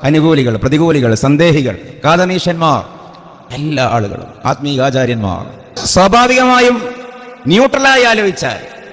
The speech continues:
നബി സല്ലല്ലാഹു അലൈഹി വസല്ലമ മിണ്ടിയ കാര്യങ്ങളുടെ ഉറവിടം സ്വാഭാവികമായി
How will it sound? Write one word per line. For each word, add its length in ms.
നബി 120
സല്ലല്ലാഹു 480
അലൈഹി 120
വസല്ലമ 340
മിണ്ടിയ 500
കാര്യങ്ങളുടെ 520
ഉറവിടം 520
സ്വാഭാവികമായി 960